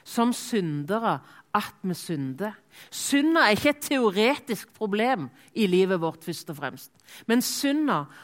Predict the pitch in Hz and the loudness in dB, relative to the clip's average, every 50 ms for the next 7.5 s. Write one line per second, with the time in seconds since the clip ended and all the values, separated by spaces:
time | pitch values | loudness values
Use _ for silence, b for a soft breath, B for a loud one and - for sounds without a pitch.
0 | B B - 208 - - - - 254 254 269 277 269 220 170 139 B B B B | B B -4 -4 -4 -6 0 2 4 4 4 4 2 2 2 0 B B B B
1 | B 190 185 185 247 262 262 - 175 233 254 262 262 262 - - - 302 285 294 | B -4 2 4 6 6 6 4 4 4 4 4 2 0 -4 -2 2 2 2 2
2 | 285 - - - 262 262 233 254 - - - - - - 269 262 277 294 - - | 0 -4 -4 -2 0 0 0 -2 -6 -12 -12 -12 -8 -4 0 2 2 2 2 -2
3 | - - - - - b b b b b b 233 233 226 - 247 254 214 - - | -6 -14 -20 -20 -20 b b b b b b -6 -4 -2 -2 -2 -2 -2 -4 -6
4 | - 254 277 277 294 285 285 - 240 247 262 285 - - - 214 185 175 - 147 | -2 0 2 2 2 0 -2 -4 -4 -2 -2 -2 -4 -2 -2 0 0 0 -2 -2
5 | 156 147 135 B B B B - - 311 285 311 320 - - 349 339 - - - | -4 -6 -6 B B B B -4 0 2 2 2 2 0 -2 -4 -4 -6 -6 -2
6 | 247 196 202 240 269 330 339 - - - 349 294 - - 381 359 359 - 302 - | 0 0 2 2 0 -2 -2 -4 -4 -4 -4 -4 -4 -4 -6 -4 -4 -6 -8 -6
7 | - 240 190 185 170 262 311 - 180 160 | -6 -4 -4 -4 -4 -4 -4 -4 -6 -8